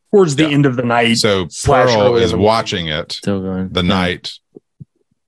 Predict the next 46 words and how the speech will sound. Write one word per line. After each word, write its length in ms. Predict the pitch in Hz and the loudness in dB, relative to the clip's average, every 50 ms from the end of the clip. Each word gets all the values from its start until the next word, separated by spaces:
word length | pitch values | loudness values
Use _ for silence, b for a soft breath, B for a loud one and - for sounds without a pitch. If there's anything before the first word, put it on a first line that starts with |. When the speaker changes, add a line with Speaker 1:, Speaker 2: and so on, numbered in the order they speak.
| _ _ - | _ _ -8
Speaker 2:
she 240 | - - - 101 92 | -6 -2 0 0 0
and 100 | 87 85 | 0 -2
Maxine 460 | 82 80 - - - 95 87 85 80 | -2 -4 -6 -6 -4 -4 -2 -2 -4
have 260 | 76 82 80 76 76 | -4 -4 -6 -6 -4
the 160 | 76 85 80 73 | -6 -6 -6 -6
confrontation 760 | - - 90 82 - 82 - 95 90 85 78 - 82 76 76 | -6 -6 -6 -6 -6 -8 -8 -4 -4 -2 -2 -2 -2 -2 -2
in 220 | 73 73 73 76 73 | 0 0 0 -2 -2
her 180 | - 76 76 | -2 -2 -2
hallway, 360 | 80 90 87 82 78 73 73 | 0 0 0 0 0 0 -2
and 140 | 73 73 73 | -2 -2 -2
it 80 | 76 76 | -2 -2
ends 200 | 76 73 76 - | -2 -2 -4 -4
with 120 | 71 71 | -6 -6
her 140 | - 80 73 | -4 -4 -2
death. 280 | 76 80 78 71 - - | -2 -2 -2 -2 -4 -4
So 140 | - 82 | -6 -4
she's 260 | 82 - 127 127 107 92 | -2 -2 -2 -2 -2 0
watching 380 | 98 98 98 98 - 90 78 | 0 0 -2 -2 -4 -8 -10
it. 180 | 76 78 - - b b b b b - | -10 -10 -12 -12 b b b b b -8
It's 180 | - 73 - | -8 -6 -2
on 200 | 98 92 87 85 | -2 -2 0 0
the 60 | 80 73 | -2 -4
T 180 | - 80 78 73 | -4 -4 -4 -2
V 180 | 80 80 76 | -2 -2 -2
through 260 | 73 - - 87 87 76 | -4 -2 -2 0 0 0
the 60 | 76 | 0
night, 480 | 76 73 73 71 71 73 - - - - _ _ _ _ _ _ _ _ _ _ _ _ - | -2 -2 -2 -2 -4 -6 -6 -10 -16 -18 _ _ _ _ _ _ _ _ _ _ _ _ -6
and 120 | 85 80 | -4 -2
then 220 | 71 73 71 69 69 | -2 -2 -2 -2 -4
the 80 | 69 | -6
cops 300 | - - 73 71 - - | -6 -6 -6 -6 -6 -6
show 100 | - 73 69 | -6 -4 -4
up 120 | 71 - | -4 -4
to 80 | - 73 | -4 -4
us. 100 | 65 - - B B B B | -4 -4 -6 B B B B
Anyway, 280 | 135 143 120 110 73 | -2 0 0 0 -2
point 320 | - - - 151 139 113 95 | -4 -4 -4 -4 -4 -2 -2
being, 480 | 104 98 92 85 80 76 76 78 - _ _ _ - - | -2 -2 -2 -2 -2 -4 -6 -8 -10 _ _ _ -6 -4
I 120 | 98 95 | -4 -2
was 120 | 90 82 - | -4 -4 -4
trying 180 | - 95 82 | -4 -4 -4
to 80 | 78 73 | -4 -6
parse 260 | - - 90 85 - | -2 -2 -2 -2 -2
that 140 | - 78 73 80 | -2 -2 -2 0
out 280 | 85 80 80 80 - | 0 -2 -2 -4 -6
myself, 640 | - 82 78 - - 117 117 110 78 82 - - | -8 -8 -6 -2 0 0 0 0 -2 -6 -8 -12